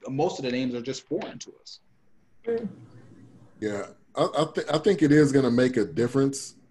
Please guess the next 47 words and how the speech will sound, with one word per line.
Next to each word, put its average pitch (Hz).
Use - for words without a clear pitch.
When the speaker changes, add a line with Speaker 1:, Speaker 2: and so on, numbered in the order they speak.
Speaker 3:
because, 117
you 117
know, 120
a -
lot 135
of 139
these 131
players 139
that 120
we're 110
used 135
to 110
picking 117
may 117
not 123
be 147
there. 101
Now, 110
I, 117
I -
don't, 151
you, 170
the 123
major 147
guys 123
of 113
the 110
world, 107
Zeke, 110
Dak, 110
all 127
of 120
these 123
guys 101
are 95
not, 107
you 104
know, 95
and 95
I 98
don't 104
see 120
them, 104
you 104
know, 92
opting 110
out. 98